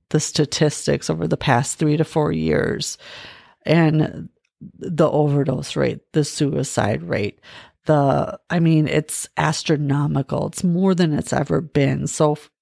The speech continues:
for me to not share this or to not hopefully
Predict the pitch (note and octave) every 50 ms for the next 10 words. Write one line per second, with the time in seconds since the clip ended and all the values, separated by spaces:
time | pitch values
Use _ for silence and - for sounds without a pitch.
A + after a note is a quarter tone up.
0 | _ _ _ _ _ - - E3+ D#3+ D#3+ D#3+ E3 E3 E3+ F3 F3 F3+ F#3 G3 -
1 | _ - - - - _ _ _ _ - - - E3+ E3 D#3+ D#3+ D#3+ C#3+ C#3+ D3+
2 | - - - - - D#3 D3+ D3+ D#3+ D3+ C#3+ C#3+ - - D3 D3 - - - -
3 | D#3 D#3+ D3+ D3 D3 D3 - - - - D3+ - - - - C#3+ C#3+ C#3 - E3+
4 | E3 D3+